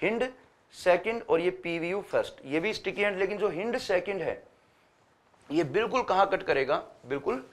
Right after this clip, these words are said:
center पे। तो obviously जब center पे डीएनए को cut करेगा बिल्कुल पहचान स्थल में मध्य पर, तो कौन से end produce करता है ये,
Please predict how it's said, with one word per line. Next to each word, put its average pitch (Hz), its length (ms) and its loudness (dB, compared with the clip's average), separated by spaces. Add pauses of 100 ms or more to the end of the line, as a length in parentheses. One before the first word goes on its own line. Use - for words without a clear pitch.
center 123 400 0
पे। 95 180 -6
तो 120 200 -2
obviously 196 280 -4
जब 208 120 0
center 160 360 0
पे 214 140 0
डीएनए 165 320 0
को 165 140 -4
cut 156 220 -4
करेगा 113 460 -2 (140)
बिल्कुल 170 320 -2
पहचान 147 560 0
स्थल 127 260 -4
में 143 220 -2 (340)
मध्य 143 280 0
पर, 123 160 -2
तो 156 120 -4
कौन 185 220 0
से 196 140 -2
end 185 140 -4
produce 180 280 -2
करता 190 260 -2
है 185 120 2
ये, 135 180 -6